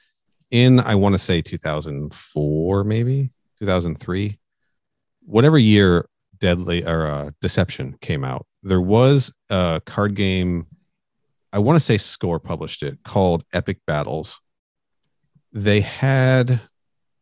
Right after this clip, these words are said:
I think, a Tekken five set,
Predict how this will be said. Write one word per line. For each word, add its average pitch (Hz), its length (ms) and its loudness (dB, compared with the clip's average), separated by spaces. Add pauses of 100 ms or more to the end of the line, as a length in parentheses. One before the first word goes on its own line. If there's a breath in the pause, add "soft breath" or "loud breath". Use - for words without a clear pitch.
I 95 100 -4
think, 110 220 -4
a - 60 -4
Tekken 135 540 0
five 87 720 -4
set, - 560 -6